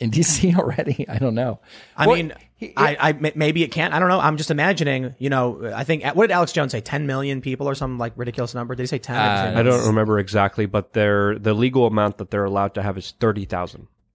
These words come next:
Speaker 2: At an
Speaker 1: well,
Speaker 2: event?
Speaker 1: see, the,
Speaker 3: at
Speaker 1: for,
Speaker 3: the protest tomorrow.
Speaker 1: well, forget
Speaker 2: What
Speaker 1: about the
Speaker 3: Yeah.
Speaker 1: legal amount.
Speaker 2: Yeah,
Speaker 1: Then,
Speaker 2: right.
Speaker 1: then that's when you wanna go, "Well,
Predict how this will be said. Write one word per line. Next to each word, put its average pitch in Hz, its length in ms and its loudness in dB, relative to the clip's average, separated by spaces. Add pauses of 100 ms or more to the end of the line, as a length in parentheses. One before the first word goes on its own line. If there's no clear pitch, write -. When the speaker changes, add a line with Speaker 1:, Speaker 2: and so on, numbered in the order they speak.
(160)
Speaker 2:
At - 40 -8
an 147 60 2
Speaker 1:
well, 127 100 4
Speaker 2:
event? 127 180 -2
Speaker 1:
see, 147 220 0
the, 139 200 -8
Speaker 3:
at 113 60 2
Speaker 1:
for, 160 100 2
Speaker 3:
the 117 200 2
protest - 580 -2
tomorrow. 95 420 -8
Speaker 1:
well, 180 100 -2
forget 190 240 2
Speaker 2:
What - 80 4
Speaker 1:
about 165 100 2
the 160 80 4
Speaker 3:
Yeah. 139 80 2
Speaker 1:
legal 160 440 2
amount. 104 360 -4
Speaker 2:
Yeah, 170 160 2
Speaker 1:
Then, 156 160 -2
Speaker 2:
right. 135 160 -2
Speaker 1:
then 165 160 0
that's 165 240 2
when 151 160 -2
you 139 100 -2
wanna 131 180 0
go, 131 180 2
"Well, 120 440 0